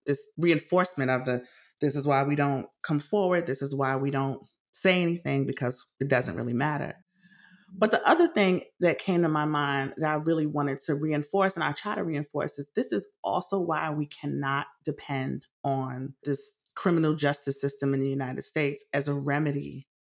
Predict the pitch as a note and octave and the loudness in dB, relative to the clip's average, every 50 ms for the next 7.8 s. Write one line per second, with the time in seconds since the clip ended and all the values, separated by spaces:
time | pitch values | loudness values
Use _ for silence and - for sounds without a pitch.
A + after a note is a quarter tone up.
0 | _ _ _ - F3 D3+ C#3 C#3+ C#3+ - - - - D#3 C#3+ - - - C#3+ C#3+ | _ _ _ 2 2 4 4 2 0 -4 -8 -6 -2 -2 -2 -2 -2 -2 -2 0
1 | C#3 D3 D3 C#3+ D3 C#3 C#3 - - - C#3+ C#3+ C#3 C#3 C#3 C#3 - D3 C#3+ C#3 | 0 -2 -2 -2 -2 -4 -4 -4 -2 0 0 2 2 0 -2 -2 -2 -2 0 0
2 | C3+ C3+ C#3 C3+ - _ _ - _ _ - C#3+ - - - - D#3+ D#3 D3+ - | -2 -4 -6 -10 -14 _ _ -20 _ _ -4 -4 -4 -4 0 0 2 2 0 -2
3 | - - D#3 C#3+ C#3+ C#3+ C#3 C#3 C3+ C#3 - C#3+ C#3 C#3 C#3 C#3 - - D3 C#3+ | -4 0 0 2 2 0 -2 -6 -6 -4 -2 -2 0 0 -2 -4 -4 -4 -2 -2
4 | C#3 C3+ C#3+ C#3+ C#3+ C#3 C3+ - F2 E2 - - _ _ _ _ _ _ - C#3+ | 0 0 0 0 -2 -2 -2 -6 -8 -8 -10 -14 _ _ _ _ _ _ -4 -2
5 | D#3 E3 D#3 F3 F#3 F3 - D#3+ D#3+ F#3+ G#3 F#3+ E3 D#3 D3+ D3+ - _ _ _ | -2 0 2 2 2 2 2 0 0 0 0 0 -2 -2 -4 -6 -8 _ _ _
6 | _ _ _ _ - F3 E3+ F3+ F3+ E3+ D3+ D3+ E3+ A3 - - D#3+ D3+ - - | _ _ _ _ 2 4 6 6 6 4 4 4 4 2 2 0 -2 -2 -2 -2
7 | C#3+ C#3+ C3+ C#3+ D#3 - C#3 C3+ - C#3+ C#3 C#3 C#3 - C#3+ - | -2 0 0 -2 -2 -4 -4 -4 -2 0 -2 0 -2 -4 -6 -6